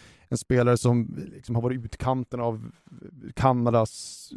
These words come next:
O S-målvaktsdiskussion, eller utkant till och med varit med i den. Alltså, eh, och någonstans är det väl där grejen är. Alltså, kan de få nittioen komma sju, nittioen komma åtta kombinerat av, av Vanecek och, och Blackwood, då, då tror jag att de kan vara med.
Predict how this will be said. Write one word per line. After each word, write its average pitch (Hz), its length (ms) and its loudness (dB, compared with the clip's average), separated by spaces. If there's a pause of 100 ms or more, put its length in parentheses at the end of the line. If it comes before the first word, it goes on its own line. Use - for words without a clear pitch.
(200)
O 127 220 4
S-målvaktsdiskussion, 123 1040 2
eller 110 100 0
utkant 113 380 -2
till 120 80 0
och 110 40 0
med 107 100 2
varit 107 160 0
med 147 220 6
i 113 120 4
den. - 140 -8 (460)
Alltså, 127 400 2 (440)
eh, 123 180 0
och 151 160 6
någonstans 151 520 4
är 131 60 2
det 127 60 2
väl 123 120 0
där 131 260 4
grejen 120 280 2
är. 117 60 -2
Alltså, 110 200 -2 (1120)
kan 160 180 4
de 170 140 4
få 135 420 6 (1040)
nittioen 127 640 2
komma 127 240 4
sju, 123 440 6
nittioen 123 440 6
komma 127 160 4
åtta 127 280 2
kombinerat 127 560 4
av, 117 260 4
av 123 100 6
Vanecek 120 520 4
och, - 160 -10
och 120 80 0
Blackwood, 117 380 2
då, 127 100 6
då 131 240 4
tror - 40 0
jag 147 60 6
att 131 60 2
de 131 120 0
kan 120 140 0
vara 131 100 2
med. 123 260 0